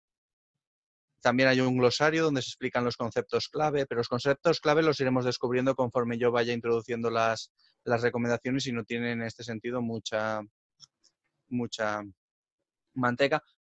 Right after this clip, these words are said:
Pero digamos que lo que sí que hay en, en, en esto, en este glosario, que si la gente tiene tiempo, pues es-, está bien de, de, de mirar, lo que sí que tiene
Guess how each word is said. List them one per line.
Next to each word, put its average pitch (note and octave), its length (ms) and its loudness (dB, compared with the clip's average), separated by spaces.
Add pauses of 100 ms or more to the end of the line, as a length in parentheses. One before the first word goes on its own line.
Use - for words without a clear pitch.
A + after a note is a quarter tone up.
Pero C3+ 200 6
digamos C#3+ 460 4
que D3+ 160 4
lo C3+ 160 4
que B2+ 140 0
sí C#3 180 -4
que D3+ 140 4
hay D3 160 6
en, C#3 100 2
en, C3 600 2
en C3 160 -2
esto, B2+ 520 2
en B2+ 140 0
este B2+ 220 0
glosario, B2+ 580 2
que B2 300 0 (100)
si A2 600 -6
la A2+ 160 -4
gente A#2 260 -6
tiene A2+ 240 -8
tiempo, A2+ 300 -6
pues A2 220 -12
es-, A2+ 200 -12
está A2+ 300 -6
bien A2 240 -6
de, A2 280 -6 (720)
de, A2+ 720 -2 (200)
de A#2 200 -2
mirar, B2 500 0 (480)
lo C3+ 340 6
que B2 160 2
sí C#3+ 220 -2
que E3 140 0
tiene E3 640 0